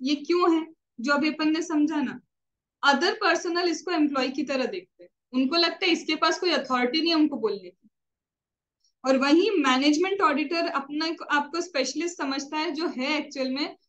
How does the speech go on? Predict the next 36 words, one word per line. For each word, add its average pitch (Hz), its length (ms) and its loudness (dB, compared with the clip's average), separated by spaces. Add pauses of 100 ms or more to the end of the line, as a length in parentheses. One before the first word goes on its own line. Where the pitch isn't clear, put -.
(140)
और 269 120 -2
उसको 302 220 -4
लगता 311 340 -2
है 302 80 0
कि 339 140 -2
उसी 302 360 -2
का 415 160 -2
जो 339 160 -2
solution 285 520 -2
है 330 120 -2
वही 254 220 -2
best 247 280 -4
solution 202 400 -10
है। - 60 -20 (640)
तो - 120 -20
एक 214 180 -6
तो 254 60 -2
ये 262 160 2
problem 294 460 2
आ 269 80 0
गई। 262 180 -4 (880)
दूसरी 302 400 2
problem 339 480 2
क्या 339 160 0
है 349 180 -6 (220)
मैम? 311 160 2
लोग 294 380 2
changes 294 460 0
नहीं 285 420 2
accept 294 420 -4
करेंगे, 294 340 -2
that 254 240 -4
is 294 160 -2
resistant 262 680 -2
to 285 160 -6
change। 185 460 -12